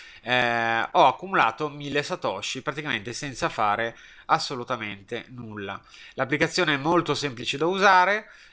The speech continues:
eh, da smartphone è sicuramente molto più veloce.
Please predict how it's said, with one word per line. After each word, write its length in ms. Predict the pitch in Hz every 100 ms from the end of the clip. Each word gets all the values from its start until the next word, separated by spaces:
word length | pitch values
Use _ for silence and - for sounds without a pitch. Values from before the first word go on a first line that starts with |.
| -
eh, 760 | 123 123 123 120 120 117 117 120
da 180 | 156 156
smartphone 840 | 135 160 147 123 - 131 123 117
è 160 | - 143
sicuramente 640 | - - 139 131 113 127
molto 360 | 120 143 123 113
più 140 | -
veloce. 600 | 131 180 170 170 202 208